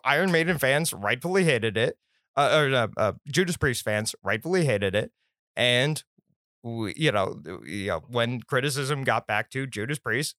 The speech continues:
we demanded better, and they put out Angel of Retribution, and they put out, uh, Hellfire was the la-, was one of the last ones, and it, like,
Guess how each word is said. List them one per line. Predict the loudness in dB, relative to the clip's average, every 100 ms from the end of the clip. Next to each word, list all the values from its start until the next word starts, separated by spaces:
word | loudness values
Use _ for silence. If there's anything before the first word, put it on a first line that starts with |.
| _
we | -14 -6
demanded | 0 2 2 4
better, | 4 2 0 -4
and | 0 2 2 0
they | 0 0
put | -2 -2 0
out | 2 2 0 -8
Angel | -10 -4 -4
of | 0
Retribution, | -2 -2 -4 -2 -2 -4 -8 -6
and | -2 0 -2 -2
they | -6
put | -4 -2
out, | 2 2 0 -2
uh, | 0 0 0 -2 -6 -6
Hellfire | -2 0 -2 -6 -8
was | -12 -12
the | -8
la-, | -6 -6
was | -4 -6 -4
one | -6
of | -4
the | -4
last | -4 -4 -6
ones, | -8 -8 -4
and | -2
it, | -2 -2
like, | -4 -4